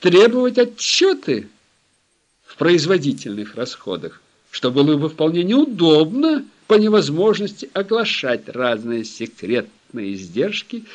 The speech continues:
по сыскным делам в составе служащих в сыскной части, утверждал губернатор и продолжал далее. Ввиду этих обстоятельств,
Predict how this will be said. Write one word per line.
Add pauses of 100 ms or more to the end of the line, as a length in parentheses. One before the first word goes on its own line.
(140)
по
сыскным
делам
в
составе (320)
служащих
в
сыскной
части, (640)
утверждал
губернатор (100)
и
продолжал
далее. (1000)
Ввиду
этих
обстоятельств,